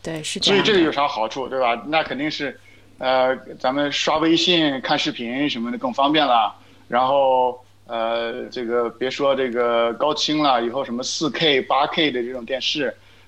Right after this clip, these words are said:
Speaker 2: 呃，节目也可以在，在网上看，可以下载的时候也很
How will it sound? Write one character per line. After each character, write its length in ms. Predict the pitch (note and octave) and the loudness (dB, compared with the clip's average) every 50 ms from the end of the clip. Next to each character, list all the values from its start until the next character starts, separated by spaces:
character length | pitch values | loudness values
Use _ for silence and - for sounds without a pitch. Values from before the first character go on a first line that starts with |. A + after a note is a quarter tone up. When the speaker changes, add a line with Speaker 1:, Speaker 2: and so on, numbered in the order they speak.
| - - | -18 -12
Speaker 2:
呃， 320 | - A2+ A#2 A2+ A2 G#2+ | -8 -4 -4 -2 -2 -4
节 180 | G#2+ - G#2+ A2 | -4 -6 -6 -6
目 140 | A2+ B2+ C3 | -4 -4 -2
也 100 | A2+ A2+ | -2 -2
可 140 | A2+ - C3+ | -2 0 2
以 140 | B2+ A#2+ A2+ | 2 2 2
在， 160 | A2 A2+ A2 | 0 -2 -4
在 180 | G#2+ - B2+ | -2 0 0
网 180 | B2 A#2 G#2 - | 0 0 0 0
上 120 | A#2+ A#2 | -2 -4
看， 360 | A2 - E3 D3+ A#2+ G2 G#2 - - - | -2 0 0 0 0 -2 -4 -8 -14 -12
可 100 | - A#2+ | -8 -6
以 260 | A2+ A2 G#2+ A2 G#2+ | -4 -2 -2 -2 -2
下 200 | A2 - - C3+ A#2+ | -2 -2 0 0 0
载 140 | - A#2 | 0 -2
的 80 | A#2 - | -2 -4
时 40 | A2+ | -4
候 60 | A2+ | -4
也 80 | A#2+ A#2+ | -4 -4
很 80 | - | -6